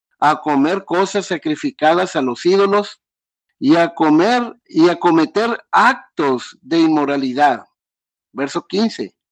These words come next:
"Así tú también tienes algunos de la misma manera mantienen la doctrina de los nicolaitas". Es decir,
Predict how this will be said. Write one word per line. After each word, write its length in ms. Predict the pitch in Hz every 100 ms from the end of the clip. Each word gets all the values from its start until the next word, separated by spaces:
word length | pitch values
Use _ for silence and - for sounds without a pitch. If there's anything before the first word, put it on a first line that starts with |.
| _ _ _ _ _
"Así 600 | 139 139 131 190 277 269
tú 200 | 220 226
también 680 | 247 233 180 170 175 190 _ -
tienes 600 | 160 175 190 254 - - -
algunos 800 | 143 139 120 156 240 262 294 - -
de 420 | - 156 151 135
la 220 | 131 123 117
misma 640 | 117 131 220 262 254 247
manera 720 | 240 156 131 147 202 208 214 - _ _ _ -
mantienen 880 | 127 135 131 - 175 190 196 202 - _
la 320 | - 131 127
doctrina 720 | 120 117 - 165 180 185 196 -
de 180 | 123 135
los 400 | 131 123 - - _
nicolaitas". 1080 | 160 131 - 131 123 127 151 - 113 - _ _ - - -
Es 220 | 135 151
decir, 500 | 170 185 214 214 208